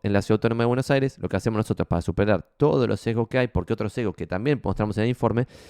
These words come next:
es el efecto composición. Es, si yo te muestro, que en el informe lo mostramos, el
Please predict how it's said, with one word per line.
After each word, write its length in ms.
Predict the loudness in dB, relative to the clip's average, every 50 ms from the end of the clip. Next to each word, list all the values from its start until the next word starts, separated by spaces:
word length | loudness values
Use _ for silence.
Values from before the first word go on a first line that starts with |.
| -10 0
es 160 | 2 4 4 6
el 80 | 4
efecto 360 | 4 4 4 4 4 4 4
composición. 760 | 4 4 2 2 0 -2 -2 0 -2 0 4 4 4 4 4 -2 _ -20 -20 -20 -20 _ _
Es, 260 | -2 -2 -2 -2 -6 -12 _ _ _ _ _
si 140 | -4 -4
yo 160 | 2 4 4 4
te 100 | 4 4
muestro, 380 | 4 4 2 2 2 -2 -2
que 80 | 0 0
en 60 | 2
el 100 | 2 0
informe 300 | 2 0 2 2 4 4
lo 60 | 4
mostramos, 500 | 4 2 4 4 4 2 2 0 -6 -10 _ -20 -20 _ _ _ _
el 280 | 0 0 2 0 -2